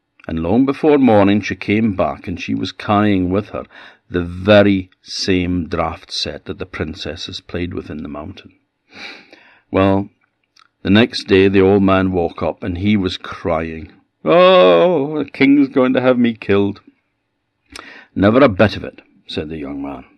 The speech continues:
"Nope. Here is the draft set, just as the princesses wanted."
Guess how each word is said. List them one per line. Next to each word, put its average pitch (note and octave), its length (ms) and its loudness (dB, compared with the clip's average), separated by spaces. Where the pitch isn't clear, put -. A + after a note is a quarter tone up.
"Nope. G2+ 380 0
Here D#3 500 4
is C#3 540 0
the A#2 80 -2
draft G2+ 360 2
set, - 320 -12
just - 420 0
as C#3+ 200 -2
the - 80 -14
princesses - 680 -4
wanted." - 440 -12